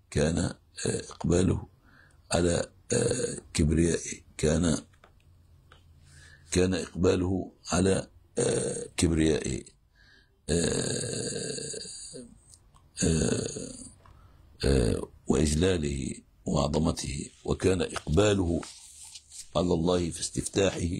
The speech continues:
على تسبيحه والثناء عليه وعلى، آه، سبحات وجهه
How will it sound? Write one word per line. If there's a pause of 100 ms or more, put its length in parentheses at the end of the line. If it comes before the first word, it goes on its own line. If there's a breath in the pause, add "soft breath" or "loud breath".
(760 soft breath)
على
تسبيحه
والثناء
عليه (380 soft breath)
وعلى، (220)
آه،
سبحات (380)
وجهه